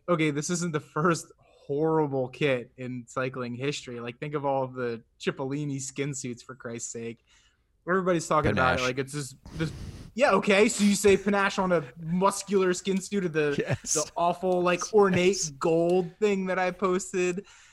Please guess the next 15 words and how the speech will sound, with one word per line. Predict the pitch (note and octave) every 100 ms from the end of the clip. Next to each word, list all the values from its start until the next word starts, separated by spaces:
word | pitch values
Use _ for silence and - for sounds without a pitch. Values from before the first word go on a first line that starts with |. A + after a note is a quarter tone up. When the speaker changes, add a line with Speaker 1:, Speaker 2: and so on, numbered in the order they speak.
| _ _
Speaker 1:
So | - G3 F#3+ G3 -
I |
think | F3+ F#3+
it's | G3 -
just, | F3+ -
like, | D#3 D3 C#3+ - D3
one | E3
of | D#3
those | D#3 C#3+
things | D#3+ C#3+
that | C3+
over | C#3 C#3 C3
time | C3 C3
is | B2+ -
gonna | B2